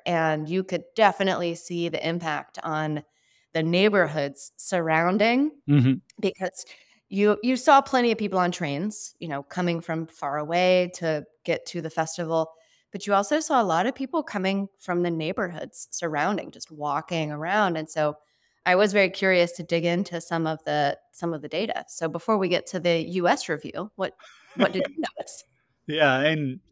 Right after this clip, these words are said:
Speaker 2: and we're, we're tracking the event closely. It is one of the, the bigger sort of demand events, sort of fun to track on sort of how it's pacing versus prior years. Demand, uh, for Oktoberfest was up over thirty percent compared to last year.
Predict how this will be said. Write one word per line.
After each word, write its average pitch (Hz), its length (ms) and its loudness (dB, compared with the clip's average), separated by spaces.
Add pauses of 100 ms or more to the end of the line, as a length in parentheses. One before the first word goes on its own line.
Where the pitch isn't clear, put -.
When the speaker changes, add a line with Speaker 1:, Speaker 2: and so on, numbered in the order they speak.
(100)
Speaker 2:
and 160 380 0
we're, 180 320 10
we're 185 300 10
tracking 160 460 0
the 151 100 2
event 143 260 0
closely. 135 520 2
It 156 100 4
is 151 200 6
one 143 180 6
of 131 120 4
the, 127 420 6
the 135 220 2
bigger 127 400 2
sort 131 200 0
of 113 100 0
demand 120 420 0
events, 117 640 -4 (140)
sort 123 220 0
of 101 120 -4
fun 127 260 2
to 117 80 0
track 117 600 -2
on 113 240 0
sort 113 200 -4
of 101 60 -6
how 117 160 -2
it's 113 140 -6
pacing 117 420 -4
versus 117 180 -4
prior 113 260 0
years. 110 420 -2
Demand, 123 340 0
uh, 120 140 0 (600)
for 175 180 12
Oktoberfest 143 640 4
was 127 140 2
up 135 140 2 (340)
over 135 200 4
thirty 135 460 2
percent 139 600 -2
compared 131 380 -4
to 135 60 0
last 123 300 -2
year. 143 220 -2